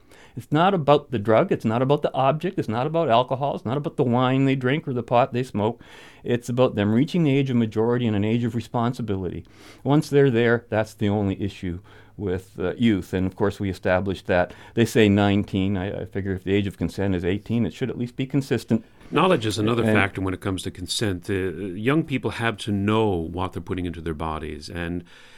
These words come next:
Speaker 2: even though, uh, marijuana or cannabis is, is, is relatively harmless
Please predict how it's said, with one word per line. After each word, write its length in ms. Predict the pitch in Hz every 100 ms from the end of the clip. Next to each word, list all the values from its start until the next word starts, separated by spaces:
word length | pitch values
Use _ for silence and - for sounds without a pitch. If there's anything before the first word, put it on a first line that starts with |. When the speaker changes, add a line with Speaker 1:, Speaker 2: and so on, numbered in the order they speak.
| -
Speaker 2:
even 240 | 120 123
though, 320 | 110 113 98 92
uh, 140 | 87
marijuana 580 | 95 92 90 92 87 85
or 80 | 78
cannabis 560 | - 92 87 85 85 87
is, 240 | 80 90
is, 200 | 95 78
is 380 | 98 90 92 -
relatively 520 | 107 95 101 90 82 80
harmless 560 | 104 120 87 95 -